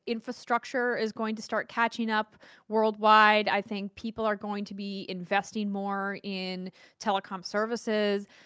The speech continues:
And so I think that there's just gonna be too much splitting of the market for PlayStation to dominate in this next cycle the way that they dominated in the last cycle. And also,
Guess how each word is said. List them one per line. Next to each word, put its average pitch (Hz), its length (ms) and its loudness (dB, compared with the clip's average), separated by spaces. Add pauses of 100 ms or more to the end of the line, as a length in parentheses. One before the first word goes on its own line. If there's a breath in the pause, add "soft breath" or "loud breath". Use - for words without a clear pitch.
(140 soft breath)
And 202 120 -10
so 233 80 0
I 214 100 4
think 262 480 -4
that 220 360 4
there's 214 220 -2
just 214 260 -4
gonna 220 220 -2
be 202 520 -6
too - 300 -8
much 226 180 -4
splitting 202 640 -4
of 202 140 -6
the 196 80 -6
market 190 640 -2 (320 soft breath)
for 233 160 -2
PlayStation 233 580 -2
to 214 140 -4
dominate 220 640 0
in 202 160 -4
this 202 200 -6
next - 460 -6
cycle 277 460 0
the 254 100 0
way 202 160 0
that 196 140 -4
they 202 100 -2
dominated 190 480 -2
in 185 120 -6
the 175 100 -10
last 165 260 -4
cycle. - 340 -16 (280 loud breath)
And 277 120 2
also, 285 540 4